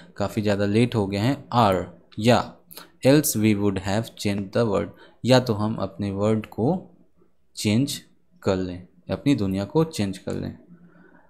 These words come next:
देखते हैं what will happen next, आगे क्या होता है, चलिए देखते हैं। In the meantime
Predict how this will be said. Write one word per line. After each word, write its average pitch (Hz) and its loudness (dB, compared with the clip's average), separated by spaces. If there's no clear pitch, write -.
देखते 135 6
हैं 127 4
what 107 2
will 101 0
happen 95 -2
next, 90 -8
आगे 107 2
क्या 104 -2
होता 98 -6
है, 135 0
चलिए 104 0
देखते 95 -2
हैं। 151 0
In 175 6
the 156 8
meantime 120 4